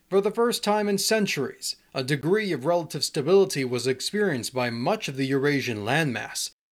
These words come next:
an era marked by increased connectivity, mainly economic,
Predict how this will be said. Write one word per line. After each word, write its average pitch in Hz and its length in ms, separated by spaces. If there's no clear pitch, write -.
an 139 160
era 139 260
marked 135 340
by 127 200
increased 135 560
connectivity, 147 840
mainly 190 340
economic, 120 680